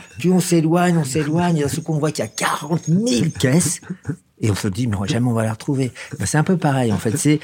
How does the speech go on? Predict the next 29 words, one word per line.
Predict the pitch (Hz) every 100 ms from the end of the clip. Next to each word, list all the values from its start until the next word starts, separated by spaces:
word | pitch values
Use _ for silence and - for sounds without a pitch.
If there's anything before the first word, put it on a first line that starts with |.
| -
un | 131
truc | 120 175
qui | 135
n'existe | 123 123 - 120
pas, | 165 175
et | 135
pourtant, | 117 - 165 190 - _ _ - - - _ - - -
il | 123
y | 151
a | 170
eu | 185
un | 160
moment | 135 127 117 110 151 _ _ _ _ _ _ -
où | 120
il | 131
était | 123 135
presque | - 127 -
possible | 110 156 - 131 143 151 135 - - - _ _
qu'il | - 113 123
ait | -
existé. | 120 101 - - - - _ _ _ _
C'est-à-dire | - 104 113
qu'il | 131
était | 127 151
à | 139
deux | 127 156
doigts | 131 139
de | 117
naître | 104 143 - -